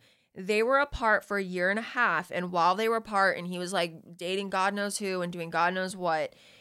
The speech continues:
he <laughs> realized how much he actually wants Caitlyn and only Caitlyn, which is so fucking, like, on brand of men nowadays. Like, I will say, it's like, as soon, as soon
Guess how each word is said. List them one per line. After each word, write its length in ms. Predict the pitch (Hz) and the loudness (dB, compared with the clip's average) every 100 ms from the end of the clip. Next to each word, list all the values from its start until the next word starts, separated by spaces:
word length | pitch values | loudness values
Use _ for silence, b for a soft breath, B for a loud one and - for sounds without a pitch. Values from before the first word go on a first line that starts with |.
| B | B
he 240 | - 233 | -8 -4
<laughs> 0 | |
realized 800 | 247 226 269 339 311 208 190 - | -4 0 0 2 2 4 2 0
how 320 | - 214 180 - | 2 4 4 0
much 340 | 202 196 190 | 2 2 0
he 120 | 180 | -4
actually 460 | - 180 226 - 208 | -2 0 0 -4 -4
wants 300 | 190 185 175 | -2 -4 -6
Caitlyn 420 | - 185 160 180 | -6 -6 -4 -4
and 140 | 165 156 | -4 -8
only 220 | 147 139 | -10 -12
Caitlyn, 520 | - 131 107 120 151 | -10 -10 -8 -10 -8
which 200 | 170 - | -8 -4
is 120 | 190 | -2
so 540 | - - 214 185 170 170 | 0 0 2 4 2 0
fucking, 500 | 180 175 143 139 147 | -2 -2 -2 -10 -8
like, 240 | 143 147 156 | -8 -6 -2
on 260 | 170 160 | -2 -2
brand 420 | 165 170 139 147 | -6 -8 -6 -8
of 160 | 151 139 | -12 -14
men 320 | 117 113 110 | -12 -12 -10
nowadays. 680 | 117 87 107 52 57 62 - | -10 -8 -8 -10 -12 -10 -6
Like, 240 | 170 151 117 | -4 -4 -2
I 180 | 160 | -2
will 220 | 165 151 151 | -2 -4 -6
say, 300 | - 120 131 | -6 -6 -6
it's 100 | 175 | -6
like, 160 | 165 | -6
as 100 | - | -4
soon, 320 | - 349 427 494 480 B B B | -4 -2 0 -2 -6 B B B
as 160 | 220 262 | 2 2
soon 180 | 311 | 0